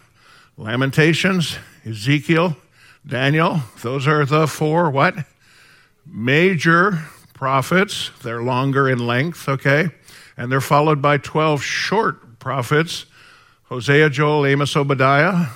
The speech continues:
Jonah, Micah, Nahum, Habakkuk, and Zephaniah, Haggai, Zechariah, Malachi, okay? So there's a whole bunch of books of prophecy in, what did I tell you? One third of the Bible is prophecy.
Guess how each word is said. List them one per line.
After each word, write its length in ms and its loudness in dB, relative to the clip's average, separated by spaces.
Jonah, 260 -4
Micah, 300 -2
Nahum, 320 0
Habakkuk, 640 0
and 360 -2
Zephaniah, 560 0
Haggai, 500 2
Zechariah, 560 0
Malachi, 1120 -2
okay? 420 -2
So 200 0
there's 300 4
a 200 2
whole 640 4
bunch 600 2
of 240 2
books 360 0
of 200 -2
prophecy 680 0
in, 580 0
what 140 -4
did 120 4
I 80 4
tell 260 0
you? 200 -4
One 560 0
third 260 2
of 60 0
the 80 0
Bible 440 -2
is 220 0
prophecy. 640 0